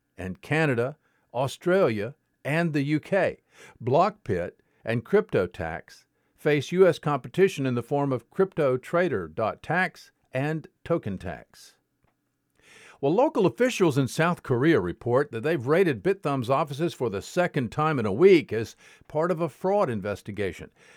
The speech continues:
Bithumb, one of the largest cryptocurrency exchanges in South Korea, was raided for the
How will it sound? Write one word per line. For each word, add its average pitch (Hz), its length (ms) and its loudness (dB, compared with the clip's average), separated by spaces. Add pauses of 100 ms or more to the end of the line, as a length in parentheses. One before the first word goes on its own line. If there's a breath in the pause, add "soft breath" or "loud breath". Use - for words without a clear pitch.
(160 soft breath)
Bithumb, 110 420 0
one 131 180 0
of 120 40 0
the 117 200 0
largest 113 580 -2
cryptocurrency 127 760 -4
exchanges 151 680 -4
in 190 240 -2
South 90 320 -6
Korea, 104 320 -2
was 117 220 -2
raided 127 440 6
for 110 120 -6
the 104 160 -6